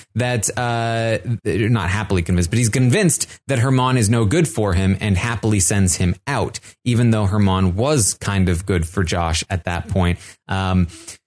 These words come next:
but it's okay because Josh can't afford to lose Herman.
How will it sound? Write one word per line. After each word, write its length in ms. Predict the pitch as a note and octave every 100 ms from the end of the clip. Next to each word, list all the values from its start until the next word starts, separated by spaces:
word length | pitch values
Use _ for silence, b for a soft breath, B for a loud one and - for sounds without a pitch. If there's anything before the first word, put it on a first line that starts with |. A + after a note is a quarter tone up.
| _ _ -
but 220 | B3+ C4
it's 160 | G3+ F#3
okay 420 | A#3+ - A3+ C#3+
because 260 | D#3 E3+ E3+
Josh 300 | F#3 F#3+ -
can't 240 | E3 F#3+
afford 360 | F3+ - B2+ B2
to 80 | C#3
lose 260 | F3 F#3+
Herman. 420 | - A2+ F2 D#2+